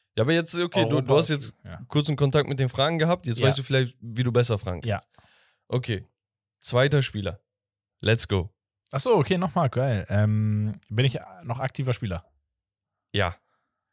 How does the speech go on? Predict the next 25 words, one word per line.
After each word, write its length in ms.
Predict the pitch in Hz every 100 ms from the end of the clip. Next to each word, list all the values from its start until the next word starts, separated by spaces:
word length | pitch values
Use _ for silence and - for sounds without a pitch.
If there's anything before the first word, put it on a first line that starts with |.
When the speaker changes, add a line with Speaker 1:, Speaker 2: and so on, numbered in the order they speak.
| _ _ _ _ _
Speaker 2:
Spiele 380 | - - 127 135
ich 260 | 135 131 -
im 400 | 117 113 113 110
Süden 240 | 110 127
Europas? 520 | 123 123 117 87 - _ _ _ _ _ _ _ _ _ _ -
Speaker 1:
Nein. 580 | 98 98 98 87 78 104 _ _ _
<laughs> 260 | - _
Das, 240 | 196 131 139 147 135 -
nein. 400 | 135 - - 175 - 143 _ -
Speaker 2:
Spiele 160 | -
ich 40 | 131
in 60 |
der 60 | 143
Premier 240 | 123 131
League? 180 | 101 95 _ _ _ _ -
Speaker 1:
Nein. 380 | 92 95 80 - _ _ _ _ _ _ _ _ _ _ _ _ _ _ _ _ _
Drei 200 | - 101
Fragen 280 | 98 104 101
hast 140 | 95
du 60 | 95
schon. 200 | - - _ _ _ _ _ _ _ _ _ _
Speaker 2:
Bin 120 | - 113
ich 360 | 117 - - -
Verteidiger? 600 | - 107 123 117 95 85 _
Speaker 1:
Nein. 380 | - - 90 82